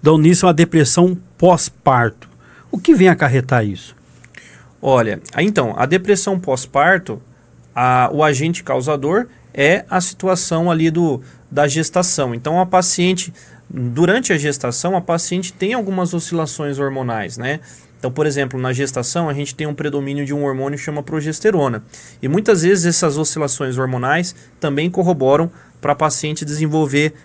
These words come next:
Speaker 2: a depressão pós-parto. Mas a paciente acaba tendo ali uma apreensão, é, às vezes ela sonhava que a gestação ia ser de uma maneira e tá sendo de uma outra maneira, é, medos, e depois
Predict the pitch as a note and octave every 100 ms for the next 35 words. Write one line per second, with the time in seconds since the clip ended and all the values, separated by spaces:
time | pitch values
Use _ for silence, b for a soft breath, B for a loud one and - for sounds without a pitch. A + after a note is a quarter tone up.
0 | b C3+ C#3 D3 D#3 C#3 D#3 - E3+ -
1 | D3 A#2+ - - b b - D#3+ F3 F#3
2 | G3 - F#3+ G3 G#3+ G3 F3+ F#3+ F#3 F#3
3 | F#3 F3+ E3+ E3+ E3 F3 F#3+ F#3 F#3+ F#3
4 | F3+ F3 B B - C#3+ D3+ D3+ D#3+ D#3
5 | F3+ F3+ F3+ - b - D#3+ E3 E3 -
6 | F#3 F3 F#3 F3 D#3 - E3 C3 C3 B
7 | - C#3+ D#3+ D#3 D#3 C#3+ E3 D#3+ D#3 D3+
8 | D#3+ D3 D3 C#3 C3 E3 F3+ E3+ D3+ C#3+
9 | b - C3+ D3 - D3+ C#3+ D3 C#3+ C#3
10 | C#3+ C#3+ C#3 D#3+ F3+ F3+ D#3+ D#3 B B
11 | - C#3+ C#3 D#3+ G#3 G3 F3 F3+ - b
12 | b b b - F3+ F#3+ G3 F#3+ F#3+ F#3
13 | E3 G3+ G3 G3 G3 -